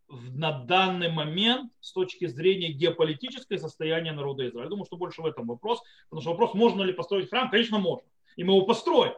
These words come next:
Нам обещали пророки. Нам пророки обещали, что мы вернёмся в эту землю.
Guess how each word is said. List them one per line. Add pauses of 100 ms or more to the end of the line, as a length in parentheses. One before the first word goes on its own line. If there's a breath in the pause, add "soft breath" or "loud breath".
(120)
Нам
обещали
пророки. (540 soft breath)
Нам
пророки
обещали,
что
мы
вернёмся
в
эту
землю.